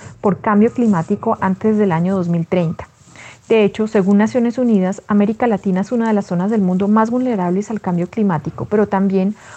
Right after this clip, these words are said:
una de las más poderosas al albergar en su interior numerosas reservas de biosfera. Las llamadas reservas de biosfera,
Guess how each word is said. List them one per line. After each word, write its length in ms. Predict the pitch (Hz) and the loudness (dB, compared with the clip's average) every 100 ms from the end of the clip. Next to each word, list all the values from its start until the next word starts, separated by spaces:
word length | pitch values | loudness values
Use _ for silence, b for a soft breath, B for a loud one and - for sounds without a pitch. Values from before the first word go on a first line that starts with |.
| B | B
una 240 | 262 254 247 | 0 2 2
de 60 | |
las 180 | 202 190 | 0 0
más 180 | 180 175 | -2 -4
poderosas 760 | - 214 180 190 190 214 220 - | -2 0 2 0 0 -2 -4 -4
al 120 | 190 | -2
albergar 500 | 175 180 180 180 - | -2 -2 -2 -4 0
en 140 | 214 | 0
su 100 | 190 | 0
interior 540 | 220 214 185 180 180 - | 0 0 0 -2 -4 -2
numerosas 720 | 220 208 190 175 170 180 - - | 2 2 2 -2 -4 -10 -10 -6
reservas 540 | - 196 185 180 175 | -4 -2 -4 -4 -6
de 80 | 180 | -2
biosfera. 480 | 208 226 220 147 - _ _ _ _ _ _ _ _ _ B B B B | 0 0 -2 -10 -10 _ _ _ _ _ _ _ _ _ B B B B
Las 120 | 226 | 0
llamadas 320 | 226 226 226 285 | 4 4 4 2
reservas 520 | 311 - 294 359 349 | -2 2 2 2 0
de 100 | 247 | 2
biosfera, 500 | 240 233 185 - | 2 0 -4 -6